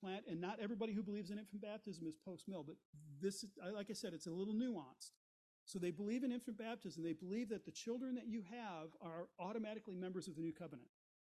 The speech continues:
And the more extreme positions within postmillennialism believe that these children are not only entitled to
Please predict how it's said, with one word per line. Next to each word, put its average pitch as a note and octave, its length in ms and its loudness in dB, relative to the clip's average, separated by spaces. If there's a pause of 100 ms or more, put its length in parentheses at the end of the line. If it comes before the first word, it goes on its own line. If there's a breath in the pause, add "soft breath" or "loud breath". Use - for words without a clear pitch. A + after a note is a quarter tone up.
(580)
And F#3 120 8
the F#3+ 60 6
more G#3+ 220 6
extreme D4+ 520 4
positions E3+ 540 -2
within D#3+ 240 0
postmillennialism E3 1120 0
believe E3+ 580 2 (460 soft breath)
that F3 180 2
these A3 180 4
children G#3+ 380 0
are F#3 60 4
not G3+ 200 2
only A3 220 0
entitled F#3+ 460 -2
to E3 100 -4